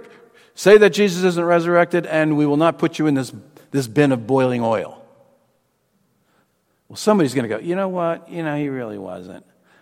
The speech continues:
They all said, Hey, you want me to deny what I know? I touched him. I talked with him. I saw him. He hugged me. I hugged him. He's real. He's resurrected. I can't deny what I saw.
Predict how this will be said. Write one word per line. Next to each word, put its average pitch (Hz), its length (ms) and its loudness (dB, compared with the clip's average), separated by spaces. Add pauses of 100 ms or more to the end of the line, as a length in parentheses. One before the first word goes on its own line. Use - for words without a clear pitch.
(220)
They 123 140 -6
all 131 280 -2
said, 87 420 -8 (960)
Hey, 117 320 -6
you 127 140 -10
want 160 160 -6
me 165 100 0
to 147 100 -4
deny 120 440 -2
what 120 180 -4
I 101 120 -4
know? 101 460 -6 (200)
I 110 80 -14
touched - 420 -12
him. 90 120 -12
I 95 80 -12
talked 131 360 -12
with - 160 -14
him. 76 160 -18 (200)
I 95 40 -18
saw 113 380 -8
him. 95 260 -20 (460)
He 120 140 -10
hugged 120 260 -6
me. 98 200 -14
I 117 200 -6
hugged 117 260 -12
him. 101 300 -18 (260)
He's 123 240 -8
real. 107 380 -8 (140)
He's 113 180 -12
resurrected. 117 720 -8 (300)
I 139 100 -2
can't 139 340 -4
deny 127 360 -6
what 110 180 -10
I 101 80 -10
saw. 95 340 -10